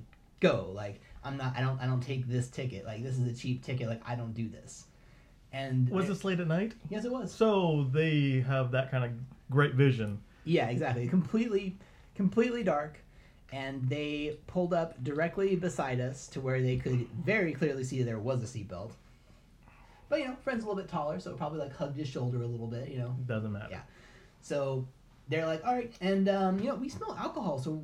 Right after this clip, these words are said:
Speaker 1: we're gonna have to ask you to get out of the car." And I'm like, Mm.
Speaker 2: You mean that guy that smashed
Speaker 1: You mean
Speaker 2: over
Speaker 1: the
Speaker 2: there?
Speaker 1: guy that's completely smashed, like, still dancing in his fucking <laughs> car seat next to me? And they're like, "Yeah, but, you know, there's alcohol in the car, so we gotta, kinda gotta check everybody." And I'm like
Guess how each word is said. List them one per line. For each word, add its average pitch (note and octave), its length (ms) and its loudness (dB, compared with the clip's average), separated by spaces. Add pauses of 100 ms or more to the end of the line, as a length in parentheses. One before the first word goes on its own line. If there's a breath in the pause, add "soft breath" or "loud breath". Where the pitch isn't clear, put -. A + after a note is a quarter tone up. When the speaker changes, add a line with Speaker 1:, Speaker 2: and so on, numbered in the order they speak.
Speaker 1:
we're A#3 160 0
gonna C#4+ 140 0
have A3+ 140 -2
to A3+ 100 0
ask G#3 180 -2
you G#3 80 0
to F3+ 40 2
get F3+ 120 4
out D#3 120 -2
of C3 60 -6
the - 40 -8
car." G#3+ 180 2
And A#2 100 -2
I'm C3 80 2
like, B2 220 -2 (440)
Mm. C4 540 -2 (120)
Speaker 2:
You C#3+ 100 4
mean C#3+ 160 6
that B2+ 140 6
guy B2+ 140 4
that B2 140 2
smashed D3 320 0
Speaker 1:
You F3 60 4
mean G3+ 100 6
Speaker 2:
over - 60 4
Speaker 1:
the G3 60 4
Speaker 2:
there? F#3+ 80 4
Speaker 1:
guy F#3 60 4
that's F#3 100 0
completely F3+ 400 2
smashed, D#3+ 520 -4
like, D3+ 240 -2
still G#3+ 500 2
dancing G3 640 0
in E3 140 -4
his F3 220 0
fucking F#3+ 280 0
<laughs> - 80 0
car - 200 -6
seat G#4 420 0 (460)
next A3+ 360 2
to D4+ 120 -2
me? E4 220 2 (480 loud breath)
And G#3 140 2
they're G3+ 100 2
like, F#3 220 0 (300 soft breath)
"Yeah, G#3 340 4
but, G3+ 120 0
you A#3+ 60 -4
know, A#3+ 60 -2
there's G#3 120 0
alcohol F3 300 -2
in D3 60 -4
the C#3+ 60 -4
car, C3 280 0
so D3+ 160 0
we D#3 80 4
gotta, D#3+ 160 4
kinda D3+ 180 0
gotta C3 220 0
check C3 180 0
everybody." B2 580 0
And B2+ 100 4
I'm C3 80 2
like C3 200 -2